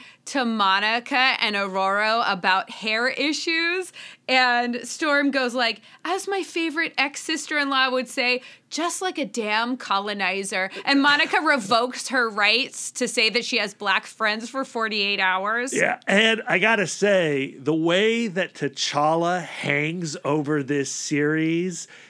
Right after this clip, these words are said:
Speaker 2: is so brilliant. And
Speaker 1: Delightful.
Speaker 2: and when we finally get to meet T'Challa at the end of the comic, oh, like,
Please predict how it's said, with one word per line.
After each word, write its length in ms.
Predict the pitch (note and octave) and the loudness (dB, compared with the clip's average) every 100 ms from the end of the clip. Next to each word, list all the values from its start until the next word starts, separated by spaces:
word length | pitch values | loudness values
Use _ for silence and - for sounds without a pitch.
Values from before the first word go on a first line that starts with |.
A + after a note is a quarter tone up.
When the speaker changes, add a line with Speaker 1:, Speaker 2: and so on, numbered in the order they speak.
| - | -2
Speaker 2:
is 280 | D3+ C#3+ | 0 0
so 1000 | - - - F3 D#3 D3+ D3+ D3+ D#3+ D#3 _ B2 | -2 -2 0 2 4 4 2 2 0 -4 _ -20
brilliant. 960 | A2 C#3+ D3 D#3 D3+ C3 A2+ G2+ - - - | -8 -2 2 2 2 0 -4 -8 -14 -20 -8
And 80 | A#3+ | 0
Speaker 1:
Delightful. 640 | C#4 A#3 G3 - E3 G2+ | 2 4 0 -2 -8 -2
Speaker 2:
and 140 | D3+ F3+ | 0 2
when 100 | E3+ | 0
we 140 | D#3+ | 0
finally 340 | - F#3 F#3 | 2 2 2
get 160 | D#3+ D#3+ | 0 -2
to 120 | - | -4
meet 420 | B2 A2+ D3+ A3 - | -6 -4 -4 -4 -4
T'Challa 580 | G#3 - G3 G3+ G#3 - | -4 0 0 2 0 0
at 160 | D3 | -2
the 200 | D3+ D3+ - | -2 -8 -4
end 300 | D3+ F#3 A#3 | -2 -2 -2
of 260 | B3 B3 G#3+ | -4 -4 -6
the 100 | B3+ | -8
comic, 600 | - C4+ C#4 D4 D4 - - - _ _ | -4 -2 0 -2 -4 -8 -20 -20 _ _
oh, 420 | G3 F3+ D3 - - _ _ | 0 2 2 0 -8 _ _
like, 420 | F3 E3+ D3+ - | -2 -2 -2 -8